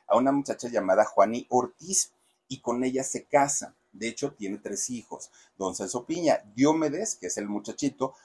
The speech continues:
Marta y Katia. Fíjense que aún ya siendo padre de familia, aún ya teniendo a sus hijos, aún ya, pues, siendo un, un gran, eh, intérprete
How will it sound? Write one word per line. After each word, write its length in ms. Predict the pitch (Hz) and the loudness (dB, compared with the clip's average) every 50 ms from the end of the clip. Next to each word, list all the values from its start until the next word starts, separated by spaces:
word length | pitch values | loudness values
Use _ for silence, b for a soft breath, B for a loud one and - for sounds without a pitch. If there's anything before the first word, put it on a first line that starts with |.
| B B | B B
Marta 480 | - 110 120 120 117 - _ 120 - - - | 4 6 6 6 6 6 _ 4 4 4 -2
y 100 | 127 127 | -14 -12
Katia. 480 | _ - 190 208 208 - 147 127 - _ _ b b b b b _ | _ 8 8 8 8 2 -4 -4 -4 _ _ b b b b b _
Fíjense 460 | - 151 196 202 208 - - 208 - | -4 0 0 0 2 0 -2 -4 -4
que 280 | - 120 113 110 107 _ _ _ _ _ _ _ _ _ _ _ _ _ _ _ _ _ _ | -4 -4 -4 -4 -6 _ _ _ _ _ _ _ _ _ _ _ _ _ _ _ _ _ _
aún 280 | - 117 120 127 147 160 | 6 6 6 6 6 0
ya 100 | 175 175 | 0 -4
siendo 320 | - - 139 143 151 - | -4 -4 -2 -4 -2 4
padre 280 | - 107 107 110 123 117 | 4 4 4 4 0 -4
de 100 | 110 - | -4 -6
familia, 640 | - - 85 82 90 104 110 110 117 113 117 - - _ | -6 -12 -10 -8 -8 -8 -6 0 2 2 2 2 2 _
aún 320 | 92 92 92 92 104 110 | 0 0 0 0 -2 -2
ya 140 | 110 101 - | -2 -2 -4
teniendo 360 | - 104 101 98 95 101 104 | -4 -8 -6 -6 -4 -4 -4
a 20 | |
sus 260 | 90 - - - - - | -6 -6 -12 -12 -10 -10
hijos, 420 | 113 101 - - 98 95 - _ B B B B B | -10 -12 -10 -10 -10 -10 -10 _ B B B B B
aún 300 | - 90 92 95 107 110 | -4 -2 -2 -2 -2 0
ya, 320 | 101 101 101 101 - - _ | 2 4 4 4 2 0 _
pues, 120 | 104 - | -8 -8
siendo 300 | - 101 98 98 101 104 98 | -6 -6 -4 -2 -2 -2 -2
un, 300 | - 95 98 98 98 90 | -2 -4 -6 -6 -8 -8
un 160 | 87 98 98 | -8 -8 -8
gran, 400 | 92 98 98 95 98 101 101 - _ | 0 0 0 0 0 -6 -10 -12 _
eh, 480 | 107 98 90 87 87 85 82 85 85 - _ | -12 -12 -10 -12 -14 -18 -18 -18 -20 -20 _
intérprete 800 | _ 95 95 _ - 101 101 101 _ 104 98 _ _ 110 - | _ -20 -20 _ -6 -6 -6 -6 _ -12 -12 _ _ -8 -8